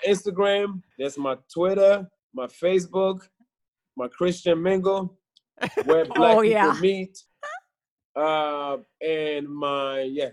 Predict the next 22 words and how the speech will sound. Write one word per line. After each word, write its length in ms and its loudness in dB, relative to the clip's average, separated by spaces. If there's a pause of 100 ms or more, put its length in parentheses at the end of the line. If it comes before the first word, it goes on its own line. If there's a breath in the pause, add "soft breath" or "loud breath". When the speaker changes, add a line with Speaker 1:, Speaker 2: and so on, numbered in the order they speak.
(100)
Speaker 1:
that's 200 -12
it, 140 -12 (120)
motherfuckers. 580 -20 (240)
Speaker 2:
Motherfuckers. 800 -20
Speaker 3:
Well, 100 -20
Speaker 2:
Thank 260 -14
you 80 -16
Speaker 3:
well, 60 -12
Speaker 2:
so 160 -10
Speaker 3:
this 100 -12
is, 40 -10
Speaker 2:
much. 420 -12
This 20 -20
has 100 -16
Speaker 3:
thank 220 -6
Speaker 2:
been 100 -10
Speaker 3:
you. 60 -6
Speaker 2:
awesome. 280 -6
Speaker 3:
This 100 -12
was 120 -14
so 260 -8
fun. 540 -12